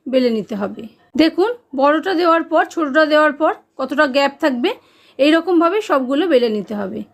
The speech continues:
বড় রুটির উপরে পুর দিয়ে দিচ্ছি, মধ্যিখানে পুর দিয়ে দিচ্ছি,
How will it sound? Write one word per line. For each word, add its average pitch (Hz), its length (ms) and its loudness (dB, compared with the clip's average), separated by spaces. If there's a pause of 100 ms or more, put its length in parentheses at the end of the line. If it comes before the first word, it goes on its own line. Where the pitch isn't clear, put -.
(180)
বড় 302 260 4
রুটির 381 360 0
উপরে 330 320 2 (460)
পুর 339 200 6
দিয়ে 339 180 4
দিচ্ছি, 339 420 2 (540)
মধ্যিখানে 330 640 4 (480)
পুর 320 220 4
দিয়ে 320 200 4
দিচ্ছি, 311 380 2